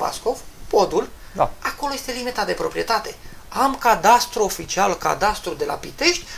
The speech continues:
Speaker 1: unde acolo se termină Pitești. Da? Partea dreaptă, până intrăm în Bascov, Piteștiul, stânga, în afară de stradă, este Bascov. Nu, domne, că nu este, până în Giratoriu este, Nebălcescu, așa a fost odată.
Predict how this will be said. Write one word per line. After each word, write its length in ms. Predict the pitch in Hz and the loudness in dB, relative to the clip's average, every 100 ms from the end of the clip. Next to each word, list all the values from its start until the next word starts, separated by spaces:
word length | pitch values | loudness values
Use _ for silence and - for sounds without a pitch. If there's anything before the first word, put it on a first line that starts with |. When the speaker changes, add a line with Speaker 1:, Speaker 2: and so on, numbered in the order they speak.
| - | -6
Speaker 1:
unde 240 | - 262 | 0 4
acolo 340 | 214 - 330 320 - | 4 4 0 0 0
se 160 | 214 - - | -2 -4 -4
termină 360 | 311 269 247 240 | -2 -2 -6 -12
Pitești. 340 | - - - - - - _ _ _ _ | -12 -12 -12 -14 -18 -20 _ _ _ _
Da? 140 | 453 427 - - - - - | -8 -8 -10 -16 -18 -20 4
Partea 360 | - 254 254 | 6 8 6
dreaptă, 380 | 196 226 220 - | 6 6 6 2
până 260 | 185 214 196 | 2 2 2
intrăm 320 | 180 190 190 | 2 2 0
în 80 | 165 | 4
Bascov, 340 | 180 208 - | 4 4 -2
Piteștiul, 560 | - 147 202 320 - 247 | -8 -4 2 2 2 -4
stânga, 760 | - 302 294 254 190 226 320 - - - | -2 0 0 4 8 8 8 2 -12 -8
în 80 | |
afară 180 | 302 - | -2 0
de 60 | 175 | 0
stradă, 380 | - 202 190 277 285 | 0 0 0 0 -2
este 200 | 294 - | -2 -2
Bascov. 380 | 196 - - - - - - - | -4 -4 -6 -8 -8 -8 -10 -6
Nu, 260 | 214 269 | 0 2
domne, 280 | 262 240 196 | 2 0 -2
că 220 | 190 170 - - | 0 0 0 -10
nu 220 | - 226 247 | -6 -2 0
este, 200 | - 165 | 0 -4
până 260 | - 233 | -2 -2
în 80 | 220 | -2
Giratoriu 600 | 196 202 190 262 262 185 165 | 0 2 2 0 -2 -2 -4
este, 200 | 160 - | -6 -4
Nebălcescu, 680 | - 214 196 196 233 226 - | 0 0 2 2 2 0 0
așa 220 | - - | 0 2
a 80 | 214 | 2
fost 260 | 220 226 226 | 2 0 4
odată. 420 | 226 240 - | 6 4 4